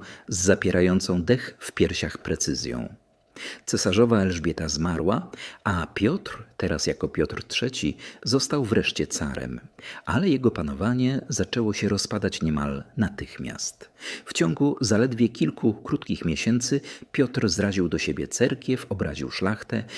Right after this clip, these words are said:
znieważył armię i obsypywał pochwałami Prusy, odwiecznego wroga Rosji.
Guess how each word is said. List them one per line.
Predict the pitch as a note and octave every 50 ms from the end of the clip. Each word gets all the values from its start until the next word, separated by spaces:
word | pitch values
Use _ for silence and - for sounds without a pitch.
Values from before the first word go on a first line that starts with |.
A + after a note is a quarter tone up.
| - - - -
znieważył | A2 - - F#2 E2+ D#2 D#2+ D2 C#2+ - D#2+ D2 -
armię | - E2 D#2 D#2+ D#2 D#2 F2 A#2 D3+ G3+ - -
i | - - -
obsypywał | - - - - - A2+ - B2+ A#2 - A2 G#2
pochwałami | - - G#2 - - - D2 D2 C#2+ D2 D2+ C2+
Prusy, | - - - C#2 C2+ - - - - - - - - - - - - -
odwiecznego | - D#3+ D#3 C3+ C3 - - - A#2+ A2+ G#2 G#2+ G#2+
wroga | F#2+ F#2+ F2 D2+ D#2+ E2+ D#2 D2
Rosji. | - - - - - - - - - - - -